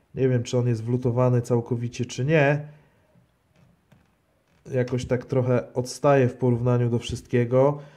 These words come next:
No więc, e, muszę wyczyścić, e, najpierw potencjometry. Zaraz nie wiem, czy ta ostrość gdzieś się tutaj zrobiła, czy nie. E,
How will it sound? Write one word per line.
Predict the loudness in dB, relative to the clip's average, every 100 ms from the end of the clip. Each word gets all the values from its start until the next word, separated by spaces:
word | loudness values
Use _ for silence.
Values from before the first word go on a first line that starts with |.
| _ _ _
No | 0 4
więc, | 4 2 2
e, | 4 8 8 10 8
muszę | 6 4 6 6
wyczyścić, | 4 2 2 0 -4 -6 -4 4
e, | 6 8 8 6 4
najpierw | 4 4 2 0
potencjometry. | -2 0 0 0 2 2 2 4 4 4 -2 -20 _ _ _ _
Zaraz | -12 -8 -8 -10
nie | -10 -8
wiem, | -8
czy | -10 -10
ta | -8
ostrość | -8 -8 -10 -10
gdzieś | -10 -12
się | -12 -12
tutaj | -12 -10 -10
zrobiła, | -8 -8 -2 0 0
czy | -2 -6
nie. | -2 -2 -2 -8 _ -20 -20 _ _ _
E, | -2 2 4 4 2